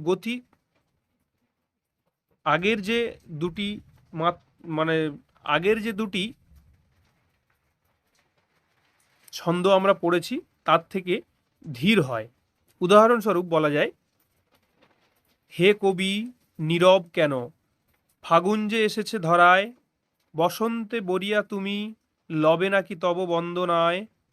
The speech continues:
কহিলে সে স্নিগ্ধ আঁখি তুলি, দক্ষিণ দুয়ার গেছে খুলি, তাহারেই পড়ে মনে।"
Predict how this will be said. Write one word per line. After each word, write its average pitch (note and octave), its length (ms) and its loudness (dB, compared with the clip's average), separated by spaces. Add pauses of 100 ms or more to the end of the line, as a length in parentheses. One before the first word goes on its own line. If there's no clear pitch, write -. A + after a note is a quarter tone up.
(360)
কহিলে F3+ 400 -2
সে F3+ 180 -12
স্নিগ্ধ E3+ 520 -12
আঁখি F3 320 -6
তুলি, F3 540 -8 (640)
দক্ষিণ F#3+ 580 0
দুয়ার G#3+ 480 6
গেছে G3 340 -2
খুলি, B3 440 -6 (1900)
তাহারেই G3 540 2
পড়ে F#3+ 280 0
মনে।" F3+ 440 -2